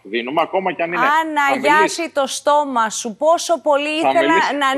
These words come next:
Speaker 2: να το πεις αυτό το πράγμα. Σε ευχαριστώ. Συγγνώμη που σε διακόπτω. Αλλά ναι,
Speaker 1: Παρακαλώ,
Speaker 2: δεν,
Speaker 1: παρακαλώ.
Speaker 2: δεν, δεν πρέπει να συμβαίνει αυτό. Δεν πρέπει να συμβαίνει.
Speaker 1: Δεν πρέπει να συμβαίνει και,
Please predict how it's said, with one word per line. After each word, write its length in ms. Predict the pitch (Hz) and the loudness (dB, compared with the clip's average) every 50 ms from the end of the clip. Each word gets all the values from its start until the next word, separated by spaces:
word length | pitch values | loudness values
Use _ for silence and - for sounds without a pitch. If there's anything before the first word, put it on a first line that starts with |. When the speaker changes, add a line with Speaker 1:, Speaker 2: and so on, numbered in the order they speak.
| 277 277 | 2 2
Speaker 2:
να 120 | 269 240 | 2 2
το 220 | - 294 269 226 - | 2 2 2 0 0
πεις 320 | - 320 330 339 330 - - | -2 -2 0 0 -2 0 0
αυτό 460 | 294 262 - - - 302 311 339 330 - | -2 -2 -2 0 2 4 4 4 2 0
το 100 | 294 240 | -2 -2
πράγμα. 580 | - 254 262 269 269 269 277 269 302 311 339 | 0 0 2 4 4 2 2 0 -2 -2 -2
Σε 120 | 320 - 311 | -2 -2 -4
ευχαριστώ. 540 | - - - 262 254 254 247 - - 311 339 | -4 0 0 0 0 0 -2 -2 0 0 0
Συγγνώμη 640 | 349 - 320 277 226 302 320 359 392 392 359 294 277 214 | 0 0 -2 -2 -2 0 2 4 4 4 4 0 -2 -6
που 80 | - | -6
σε 140 | 233 - 233 | -8 -6 -6
διακόπτω. 800 | 214 190 226 220 214 202 - 226 226 220 214 - - 285 339 381 - - - - - - - | -4 0 0 0 0 2 2 2 2 2 0 0 2 2 2 2 0 -6 -20 -20 -18 -8 0
Αλλά 300 | - 247 262 269 269 277 | 2 2 4 4 2 2
ναι, 300 | 294 302 294 269 220 185 - - | 0 0 0 0 -2 -2 -6 -8
Speaker 1:
Παρακαλώ, 300 | - 139 - 147 156 175 254 | -4 -2 -2 0 0 2 4
Speaker 2:
δεν, 220 | 311 330 349 370 | 4 4 2 0
Speaker 1:
παρακαλώ. 280 | 392 392 262 262 - 208 | -4 -6 -8 -8 -8 -6
Speaker 2:
δεν, 520 | 214 220 311 330 339 359 370 330 - - 220 | 0 2 4 4 4 2 -4 -4 -6 -4 2
δεν 220 | 262 330 349 349 | 2 2 2 2
πρέπει 300 | 277 311 320 339 339 - 339 | 0 2 2 2 2 0 -4
να 80 | 320 | -6
συμβαίνει 640 | 302 - 285 277 269 247 277 320 311 277 214 170 147 | -6 -6 -4 -4 -2 2 2 0 0 0 -6 -8 -8
αυτό. 340 | 147 - - - 156 160 165 | -10 -14 -14 -14 -14 -12 -6
Δεν 160 | 170 240 285 269 | -2 -2 -2 2
πρέπει 400 | 247 294 294 320 311 - - 165 | 2 2 2 2 0 -2 -8 -14
να 100 | 156 147 | -14 -14
συμβαίνει. 500 | - - 165 156 151 147 147 143 139 _ | -16 -18 -18 -18 -18 -18 -18 -20 -20 _
Speaker 1:
Δεν 280 | _ 113 104 135 151 143 | _ -12 -6 -4 -4 -4
πρέπει 280 | - 151 147 131 - 117 | -2 -4 -4 -4 -4 -6
να 80 | 107 | -8
συμβαίνει 580 | - - 107 95 90 90 98 98 101 120 147 151 | -8 -10 -14 -12 -8 -6 -6 -4 -4 -6 -6 -6
και, 340 | - 143 135 131 127 120 | -2 -2 0 0 0 -2